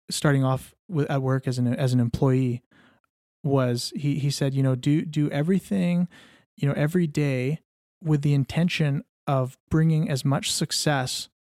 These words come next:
as you can to your boss and to the people in authority over you."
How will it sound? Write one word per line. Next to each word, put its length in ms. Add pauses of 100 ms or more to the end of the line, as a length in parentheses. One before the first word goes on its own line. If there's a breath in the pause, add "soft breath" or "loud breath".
(760)
as 220
you 80
can 400
to 200
your 220
boss 460 (960)
and 100
to 60
the 80
people 300
in 80
authority 420
over 220
you." 260